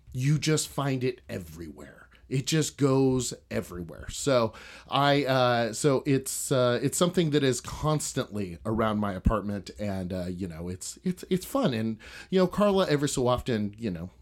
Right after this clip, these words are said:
finds <laughs> some just randomly in her stuff. So I sell this as, uh, as a side business and not for a huge profit. What I'm hoping is that it basically helps pay for my hobby.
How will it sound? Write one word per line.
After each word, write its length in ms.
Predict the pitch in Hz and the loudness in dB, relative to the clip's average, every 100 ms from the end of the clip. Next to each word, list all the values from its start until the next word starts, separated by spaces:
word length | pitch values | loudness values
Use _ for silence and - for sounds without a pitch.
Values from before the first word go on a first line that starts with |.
| 113 - - | -16 -16 -8
finds 340 | - 98 - | -6 -4 -4
<laughs> 120 | 170 | -2
some 260 | 135 - 131 | -2 -4 -4
just 240 | - 131 - | -4 -6 -8
randomly 500 | 98 87 101 107 123 | -10 -8 -6 -4 -4
in 80 | 123 | -4
her 120 | 147 | -6
stuff. 420 | - 196 - - - - - - - - | -4 -4 -4 -8 -20 -20 -20 -20 -14 -8
So 540 | - 180 180 170 - - - _ _ - - - - - _ - - - - _ - _ _ - | 0 4 6 6 2 -8 -20 _ _ -20 -20 -20 -20 -20 _ -20 -20 -20 -20 _ -20 _ _ 0
I 120 | 165 | 0
sell 460 | - - 269 311 | 0 -2 0 0
this 360 | 294 170 147 - - | 2 4 2 0 -2
as, 500 | 143 139 139 139 120 - | 2 4 4 2 -2 -2
uh, 260 | 127 127 123 | 2 2 2
as 200 | 135 131 | 2 2
a 60 | 123 | 0
side 400 | - 180 185 143 | 0 2 2 2
business 420 | 156 135 143 139 | 0 0 0 0
and 260 | - 180 214 | 2 2 2
not 180 | 302 302 | -2 -2
for 180 | 226 | 2
a 60 | 190 | 2
huge 300 | 175 160 - | 4 0 0
profit. 400 | 160 139 - 90 | -2 -2 -2 -4
What 180 | 120 147 | -2 0
I'm 140 | 147 | 0
hoping 720 | 135 - 208 240 170 127 123 - - - - | -4 0 0 2 2 2 -2 -6 -16 -20 -2
is 220 | 151 147 120 | 2 4 4
that 140 | 147 | 2
it 200 | 131 - | 2 0
basically 500 | 143 147 - - 135 | 0 2 -2 -2 0
helps 320 | 120 117 - | 2 0 -4
pay 300 | - 113 107 | -4 -2 -2
for 160 | 107 95 | -6 -8
my 160 | 85 | -10
hobby. 580 | 80 - - 151 - - | -12 -12 -12 -14 -18 -20